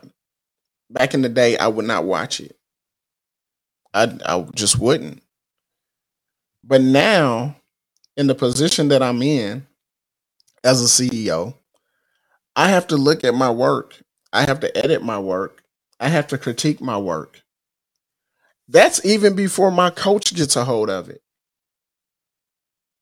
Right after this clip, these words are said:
That's even before the coach gets a hold of it. Before the coach gets a hold of me, <laughs> I have to reflect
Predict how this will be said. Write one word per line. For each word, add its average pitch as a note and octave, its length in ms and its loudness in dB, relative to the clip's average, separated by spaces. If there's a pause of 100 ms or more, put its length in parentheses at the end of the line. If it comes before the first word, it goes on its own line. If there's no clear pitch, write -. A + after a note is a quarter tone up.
(840)
That's G3+ 180 2
even G#3+ 240 0
before A3+ 240 -4
the A3+ 80 0
coach G3 300 0
gets - 160 -4
a D#3 60 0
hold E3+ 200 0
of G#2 200 -2
it. - 100 -20 (1300)
Before E3 360 2
the F3 120 4
coach G3+ 320 -2
gets E3+ 200 0
a B2+ 80 0
hold D#3+ 280 6
of A#2+ 120 -2
me, F#3 360 0 (440)
<laughs> A3 60 -16 (2000)
I E3 100 0
have F#3+ 180 0
to F#3+ 80 -4
reflect - 600 -4